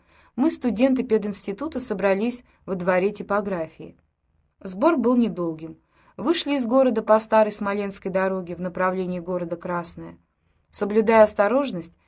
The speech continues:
шли отдельными группами. К концу дня жара спала, идти стало легче. Пошли быстрее, не оглядываясь. Дошли до места привала и только теперь взглянули на восток.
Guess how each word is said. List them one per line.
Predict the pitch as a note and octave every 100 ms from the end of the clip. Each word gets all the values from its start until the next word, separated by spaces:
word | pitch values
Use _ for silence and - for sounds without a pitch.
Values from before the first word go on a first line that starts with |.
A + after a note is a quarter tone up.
| _
шли | - G#3+ C4
отдельными | B3+ F#3+ E3+ G3 G3 G3
группами. | G3 F#3+ - D#3+ D#3+ - _ _ _
К |
концу | G#3+ B3 B3+ C4+
дня | B3 E4
жара | C#4 G3+ B3
спала, | B3+ - F3+ F3 E3
идти | - F3 C4
стало | C4 G3 G3
легче. | F3+ D#3+ D#3+ - - _ _ _
Пошли | D#3+ F#3 A3
быстрее, | G#3+ A3 - A#3 F#3+
не | E3+
оглядываясь. | F#3 F#3 G3 F3 D#3+ D3+ D#3 - _ _ _ -
Дошли | G3+ C4 -
до | E4+ B3
места | A3 C4 -
привала | A3+ F#3 F3 F#3+ F#3 F3+ _ _ _
и | -
только | C#4 C4 C4
теперь | A3+ C4+ C#4
взглянули | A3 F#3 F#3+ G3 F#3+
на | F3+
восток. | F3+ F#3 - D#3+ -